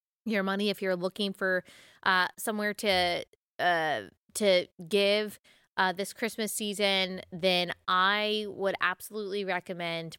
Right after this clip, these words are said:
Preborn. This is a network of clinics that's saving children's lives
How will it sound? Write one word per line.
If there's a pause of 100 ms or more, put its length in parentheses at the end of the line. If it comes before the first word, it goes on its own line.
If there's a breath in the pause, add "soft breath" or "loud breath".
Preborn.
This
is
a
network
of
clinics
that's
saving
children's
lives